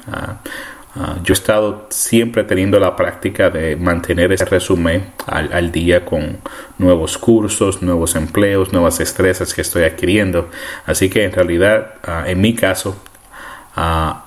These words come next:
ha sido algo que no ha sido un, un cambio mayor, así, pero sí es momento de revisar y empezar a,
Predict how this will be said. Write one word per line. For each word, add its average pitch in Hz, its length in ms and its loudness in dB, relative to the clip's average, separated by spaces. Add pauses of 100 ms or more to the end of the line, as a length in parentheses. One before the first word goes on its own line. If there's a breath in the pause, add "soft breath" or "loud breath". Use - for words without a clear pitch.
(120)
ha 78 140 -2
sido 98 440 4
algo 90 300 0
que 82 200 -2
no 87 120 -2
ha 85 80 0
sido 90 260 0
un, 80 460 -2
un 92 140 0
cambio 92 440 0
mayor, 95 360 2
así, 90 280 -4
pero 87 220 2
sí 127 240 4
es - 120 0
momento 92 380 2
de 90 120 4
revisar 87 640 0 (360 loud breath)
y 95 160 2
empezar 92 520 2
a, 73 260 -4